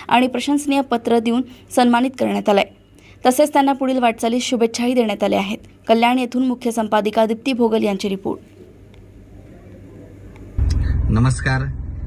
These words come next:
Speaker 2: मी जितेंद्र पाटील, आरोग्यम धनसंपदा फाउंडेशन प्रेसिडेंट. गेल्या पंधरा वर्षापासून मी आरोग्य क्षेत्रामध्ये काम करत आहे. जे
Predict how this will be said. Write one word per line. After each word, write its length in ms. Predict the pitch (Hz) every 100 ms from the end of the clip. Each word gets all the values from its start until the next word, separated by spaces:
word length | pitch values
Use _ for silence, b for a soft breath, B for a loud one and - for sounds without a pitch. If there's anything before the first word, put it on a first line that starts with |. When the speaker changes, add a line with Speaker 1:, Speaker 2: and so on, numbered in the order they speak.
| - 117
Speaker 2:
मी 200 | 127 123
जितेंद्र 400 | 120 123 123 120
पाटील, 380 | 113 117 117 113
आरोग्यम 500 | 117 113 110 127 120
धनसंपदा 540 | 110 113 113 107 117
फाउंडेशन 460 | 208 104 101 120 117
प्रेसिडेंट. 500 | 120 117 104 87 - - B B B B - 104
गेल्या 240 | 120 139
पंधरा 300 | 131 120 123
वर्षापासून 760 | 135 127 120 113 131 117 123 123 - -
मी 340 | 110 120 127 120
आरोग्य 320 | 110 113 120 123
क्षेत्रामध्ये 540 | 120 113 117 110 113
काम 200 | 110 104
करत 200 | 104 104
आहे. 160 | 98 87 - - - - B B B - 113
जे 360 | 104 127 143